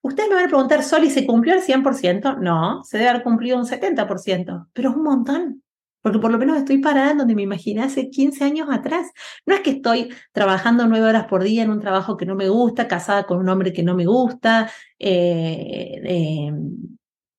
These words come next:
no, yo les juro que hoy, eh, hasta la niñera que tenemos la planifiqué así. Esto fue ma-, magnífico. Escribimos con mi esposo en un papel cómo tenía que ser ella, que la amamos.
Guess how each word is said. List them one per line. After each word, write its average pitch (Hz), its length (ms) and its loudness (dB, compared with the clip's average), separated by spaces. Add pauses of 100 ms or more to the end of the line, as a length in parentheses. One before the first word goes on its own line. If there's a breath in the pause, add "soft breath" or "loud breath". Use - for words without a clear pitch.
(120)
no, 262 520 -4 (260)
yo - 140 -4
les 359 160 2
juro 370 260 2
que 247 140 2
hoy, 320 320 2 (320 loud breath)
eh, - 240 -10
hasta - 260 -2
la 233 80 4
niñera 294 500 6
que 202 120 0
tenemos 202 500 0
la 180 160 -2
planifiqué 196 560 0
así. 196 480 -2
Esto 277 340 -2
fue - 200 -2
ma-, 339 180 -4
magnífico. 226 680 -2
Escribimos 269 800 2
con 190 120 -4
mi 190 80 2
esposo - 380 -2
en 262 80 -2
un 277 100 -4
papel 262 340 2
cómo 285 200 -4
tenía 226 260 -2
que 214 100 -4
ser 220 180 -2
ella, 220 260 0
que 180 120 -2
la 165 140 2
amamos. 202 600 0